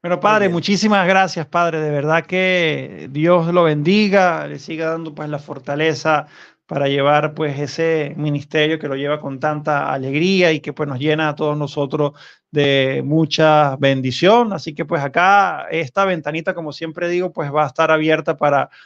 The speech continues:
Speaker 1: conversar allí y tertuliar y conversar y, y, y formarnos,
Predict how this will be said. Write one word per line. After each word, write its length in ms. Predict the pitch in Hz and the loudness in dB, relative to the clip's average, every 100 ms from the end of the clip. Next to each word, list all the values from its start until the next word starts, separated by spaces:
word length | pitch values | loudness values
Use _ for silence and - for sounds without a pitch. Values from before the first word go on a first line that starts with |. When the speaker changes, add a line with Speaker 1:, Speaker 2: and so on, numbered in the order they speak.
| _ | _
Speaker 1:
conversar 800 | - 151 151 143 127 180 156 127 127 | -2 2 2 2 4 2 2 -6 -8
allí 680 | 143 147 160 165 165 151 143 | -6 -4 -2 -2 -2 -4 -6
y 60 | 147 | -6
tertuliar 760 | - 143 - 220 156 185 190 180 | -2 -2 -2 -2 2 4 4 0
y 80 | |
conversar 760 | 156 156 139 135 - 180 185 170 | -6 -8 -8 -8 0 4 4 2
y, 60 | 156 | -2
y, 640 | 147 147 143 147 147 147 | -6 -10 -14 -12 -12 -10
y 40 | |
formarnos, 680 | 123 147 143 160 170 175 | -2 -2 2 2 2 0